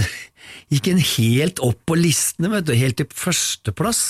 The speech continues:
Det eneste førsteplassen jeg har hatt, eh, på L-, på longplaying-lista, holdt jeg på å si, på L P-lista, er på,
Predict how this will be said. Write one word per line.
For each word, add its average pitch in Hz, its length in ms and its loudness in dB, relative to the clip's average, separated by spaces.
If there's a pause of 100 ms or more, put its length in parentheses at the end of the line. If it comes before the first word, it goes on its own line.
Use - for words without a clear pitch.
(580)
Det 147 140 0
eneste 135 480 2
førsteplassen 113 580 0
jeg 120 140 2
har 113 160 4
hatt, - 240 -8
eh, 120 240 2
på 127 160 0
L-, 107 160 0 (160)
på 117 160 0 (1400)
longplaying-lista, 113 1040 2
holdt 117 220 2
jeg 117 60 0
på 127 80 2
å 120 60 0
si, 156 140 0
på 143 100 0
L 110 200 2
P-lista, 113 500 0
er 139 80 -6
på, 135 120 0